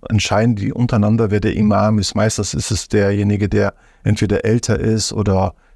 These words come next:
den Koran besser kennt, dass er dann sagt, „Ich, äh, leite jetzt mit uns gemeinsam, äh, das Gebet“, dann ist das der Imam. Inzwischen hat sich natürlich auch der Imam als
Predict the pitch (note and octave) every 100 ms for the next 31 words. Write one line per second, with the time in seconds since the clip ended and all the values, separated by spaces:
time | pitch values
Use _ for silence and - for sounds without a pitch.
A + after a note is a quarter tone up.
0 | - G2 - F#2+ G2+ A2+ B2 A2+ - G#2+
1 | - G#2+ G#2 G#2 - _ - _ - G#2
2 | A2+ G2+ G2+ G2+ - - G#2+ - - -
3 | - G#2+ - A2+ G#2 G#2 - A2 - G#2+
4 | G2+ - G#2 - A2+ A2 A2 G#2+ - G#2+
5 | G#2 G#2 G#2 G#2+ - A2 G2+ G2 - G2
6 | G#2+ A#2+ - G2+ - - - G2+ - A2
7 | G#2+ G#2 F#2+ A2 B2+ - - - _ _
8 | _ G#2 G#2 - A#2 - A#2 F#2+ A2 G2+
9 | - - G2+ - - - - G#2+ F#2+ F#2+
10 | G#2+ G2+ - G2 G2 - -